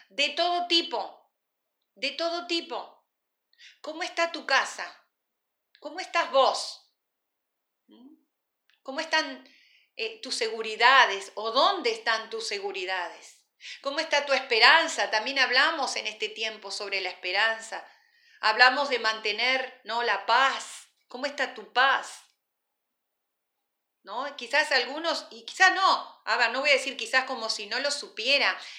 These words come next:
He hablado con mu-, con algunos, de acá de la congregación, de fuera de la congregación, de gente que no tiene a Dios. Y, a ver, no puedo decir que son personas que han construido su vida sobre la roca,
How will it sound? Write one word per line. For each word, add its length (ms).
He 140
hablado 480
con 160
mu-, 360
con 180
algunos, 800
de 160
acá 340
de 60
la 160
congregación, 580
de 100
fuera 280
de 100
la 160
congregación, 640
de 100
gente 300
que 100
no 160
tiene 220
a 80
Dios. 600
Y, 460
a 140
ver, 300
no 160
puedo 280
decir 400
que 100
son 280
personas 640
que 120
han 160
construido 580
su 160
vida 260
sobre 400
la 220
roca, 580